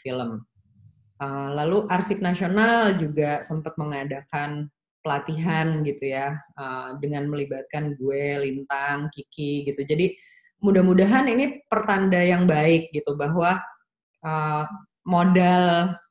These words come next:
pribadi-pribadi ini gitu mulai, eh, dimanfaatkan juga oleh institusi di Indonesia.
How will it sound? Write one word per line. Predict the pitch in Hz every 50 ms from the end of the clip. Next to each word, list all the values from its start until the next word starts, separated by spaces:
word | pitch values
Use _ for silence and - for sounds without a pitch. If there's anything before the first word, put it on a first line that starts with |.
| _ _ _ - -
pribadi-pribadi | - 202 175 165 160 160 165 185 175 - - 180 175 165 156 156 156 156 156 175 175 175 165 - - 170
ini | 160 160 160 160 165 175 196 214 226 240 247 262 247 202
gitu | 170 - - - 190 208 220 233 214 -
mulai, | 180 170 165 165 160 160 160 160 156 156 156 156 156 156
eh, | - - 156 151 147 156 156
dimanfaatkan | 156 156 156 147 156 160 - - - 156 - - 160 160 165 160
juga | 185 175 160 165 160 - - -
oleh | 156 147 151 151 147 156 - -
institusi | 143 156 - 151 - - - - - - 147 139
di | 135 131 127 127
Indonesia. | 127 120 120 117 - - 123